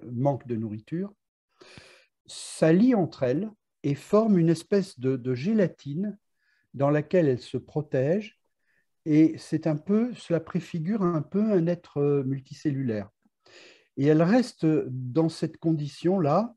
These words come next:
protégées en se regroupant dans une espèce de gélatine, elles restent le temps qu'il faut.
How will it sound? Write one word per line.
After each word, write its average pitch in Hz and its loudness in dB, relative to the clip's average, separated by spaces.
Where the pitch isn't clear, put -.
protégées 156 0
en 185 0
se - -10
regroupant 131 -2
dans 127 -6
une 135 -4
espèce 131 -4
de 120 -4
gélatine, 120 -4
elles 147 0
restent 202 -2
le 160 0
temps 202 0
qu'il 165 -8
faut. 139 -8